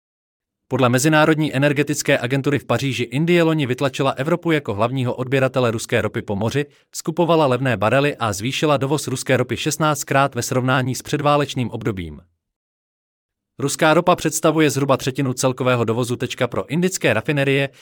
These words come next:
které v posledních týdnech začaly platit za některé nákupy ruské ropy v rublech, část plateb podle obchodních zdrojů provedla státní banka Indie prostřednictvím svého účtu v Rusku. Pokud nyní uvážíte, že jiné země již obchodují s ropou v jiných měnách,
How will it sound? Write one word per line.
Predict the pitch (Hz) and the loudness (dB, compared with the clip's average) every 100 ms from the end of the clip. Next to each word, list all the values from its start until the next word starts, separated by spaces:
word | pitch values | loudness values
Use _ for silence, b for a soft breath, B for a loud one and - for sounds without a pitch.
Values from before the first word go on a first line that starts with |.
| b | b
které | - 202 | 0 0
v | 185 | 0
posledních | 165 - 175 175 - | -2 0 0 0 -2
týdnech | 175 175 170 127 | -2 0 0 0
začaly | 135 160 139 | -2 0 0
platit | 135 131 107 | 0 -2 -4
za | 110 | -2
některé | 107 123 131 113 | -2 -2 0 0
nákupy | 101 113 127 131 | 0 -4 -2 -2
ruské | 120 - 117 | -2 -2 0
ropy | 113 - | 0 -2
v | 101 | -4
rublech, | 127 156 151 | 0 -2 -2
část | - 143 139 - | -4 0 0 0
plateb | 135 143 151 | -2 0 -2
podle | - 110 101 | -4 -4 -2
obchodních | 117 - 113 98 | -4 -4 -4 -6
zdrojů | 90 110 139 | -4 -2 0
provedla | 131 117 117 113 | 0 -2 0 -2
státní | - 123 120 104 | 0 -2 -2 -4
banka | 104 120 117 | -4 -2 -4
Indie | - 170 175 170 | -2 0 2 2
prostřednictvím | 131 - 156 156 - 135 113 | -2 -4 -2 -2 -4 -6 -4
svého | 120 104 110 | -4 -2 -4
účtu | 135 - 135 | -6 -6 -6
v | |
Rusku. | 127 - - - _ _ _ _ _ _ _ _ _ _ _ _ | -4 -8 -12 -20 _ _ _ _ _ _ _ _ _ _ _ _
Pokud | 151 - 185 | -2 0 2
nyní | 208 196 | 4 4
uvážíte, | 151 165 156 156 160 160 | 4 4 4 2 2 2
že | 131 | 4
jiné | 135 135 120 | 2 2 2
země | 127 135 | 0 0
již | 113 95 | -2 -4
obchodují | 117 - 135 131 92 | -8 -4 -2 -2 -2
s | |
ropou | 110 110 107 | -4 -4 -4
v | |
jiných | 104 107 95 | -2 -4 -4
měnách, | 104 113 120 | -2 -2 -4